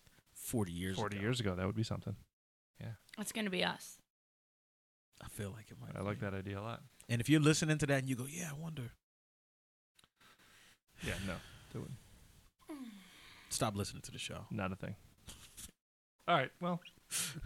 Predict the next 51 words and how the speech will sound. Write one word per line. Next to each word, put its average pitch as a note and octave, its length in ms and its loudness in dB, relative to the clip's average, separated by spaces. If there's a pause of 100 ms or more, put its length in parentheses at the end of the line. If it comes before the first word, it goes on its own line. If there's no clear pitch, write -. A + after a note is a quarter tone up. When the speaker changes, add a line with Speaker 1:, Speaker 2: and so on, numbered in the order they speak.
(140)
Speaker 2:
you F#3 100 12
know, G#3 100 12
sometimes C#4 440 12
you G3+ 80 12
take F#3+ 220 8
a F3 40 8
shot F#3+ 200 6
at E3 100 2
something E3 320 4
and D#3+ 100 6
it, E3 160 2
you D#3+ 280 0
just E3 160 2
swing E3+ 200 2
and E3+ 80 4
miss. - 220 0
Speaker 1:
Do F3 180 12
you A3 120 12
feel D#4+ 200 12
like C#4+ 200 10
that C4 160 8
didn't B3+ 240 2
work? B3+ 240 8 (360)
What, C#4+ 200 12
Speaker 3:
Oh, E4 40 12
Speaker 1:
what, G4 160 12
Speaker 3:
I A#4 40 12
Speaker 1:
what, E4+ 120 12
Speaker 3:
liked D4 280 12
it. G3+ 100 6
Speaker 1:
what C4 120 12
Speaker 2:
Did G3+ 120 12
Speaker 1:
would C4+ 140 12
Speaker 2:
you? C4 60 12
Speaker 1:
it, B3+ 80 12
Speaker 2:
Okay, D3+ 280 12 (160)
all A#3 60 6
Speaker 1:
what E4+ 160 12
Speaker 2:
right. C#4 80 6
Speaker 1:
would C#4 160 12
it B3 160 12
Speaker 2:
Well, G#3+ 160 8
I, G3+ 200 6
I G3 120 10
thought, B3 400 8
I E3+ 80 10
thought B3 200 10
it E3+ 100 8
might E3+ 340 12
be G3+ 100 12
funnier G3 420 10